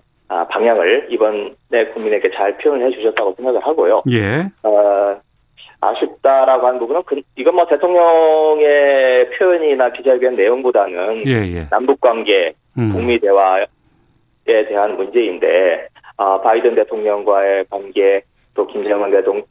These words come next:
Speaker 1: 위원장에 대한, 아, 바람 이런 것들을 말씀하셨지만, 아, 지금 구조적으로,
Speaker 2: 네.
Speaker 1: 어, 어, 어, 대단히 운신의 폭이 좁은 상태에서,
Speaker 2: 음.
Speaker 1: 아, 대통령께서 이걸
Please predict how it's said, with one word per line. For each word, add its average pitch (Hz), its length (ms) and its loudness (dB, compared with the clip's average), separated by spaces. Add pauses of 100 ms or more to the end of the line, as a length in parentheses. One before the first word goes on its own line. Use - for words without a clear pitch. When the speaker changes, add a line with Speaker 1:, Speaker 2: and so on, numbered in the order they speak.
(260)
Speaker 1:
위원장에 104 540 0
대한, 95 420 0 (360)
아, 82 540 0 (120)
바람 104 420 0
이런 107 160 -4
것들을 104 280 0
말씀하셨지만, 101 920 -4 (760)
아, 92 840 0
지금 135 160 -8
구조적으로, 117 600 0 (100)
Speaker 2:
네. 104 300 -2
Speaker 1:
어, 87 260 -6
어, - 300 -4 (400)
어, - 600 -10 (960)
대단히 156 320 0
운신의 139 480 0
폭이 135 220 -12
좁은 151 300 -4
상태에서, 98 840 -2
Speaker 2:
음. 95 340 -6
Speaker 1:
아, 90 160 -6
대통령께서 101 880 -2
이걸 92 500 -2